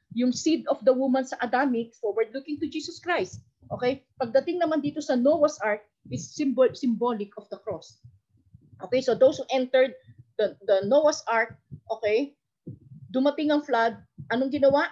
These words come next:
Itong flood that will judge the people, okay? Anong ginawa pag nandun ka sa ark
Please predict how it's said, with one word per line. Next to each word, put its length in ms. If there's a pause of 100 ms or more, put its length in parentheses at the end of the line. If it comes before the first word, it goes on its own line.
Itong 320
flood 320
that 160
will 160
judge 320
the 160
people, 480 (400)
okay? 400 (160)
Anong 240
ginawa 400
pag 160
nandun 320
ka 80
sa 160
ark 240